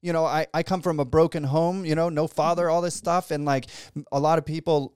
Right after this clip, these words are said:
Speaker 1: you know, and, and, and I, I never ever used anything like that. Again, that's just the way I am. I,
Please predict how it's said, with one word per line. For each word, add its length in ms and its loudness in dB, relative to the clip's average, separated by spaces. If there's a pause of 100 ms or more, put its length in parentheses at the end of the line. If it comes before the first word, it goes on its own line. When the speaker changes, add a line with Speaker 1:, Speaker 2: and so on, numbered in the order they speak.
Speaker 1:
you 120 -2
know, 100 4
and, 260 -2
and, 280 -2
and 340 0
I, 260 -2
I 120 2
never 360 0 (640)
ever 180 2
used 320 -2
anything 480 2
like 220 0
that. 220 2
Again, 200 -2
that's 180 0
just 160 -4
the 60 -6
way 160 4
I 140 0
am. 200 -4
I, 200 2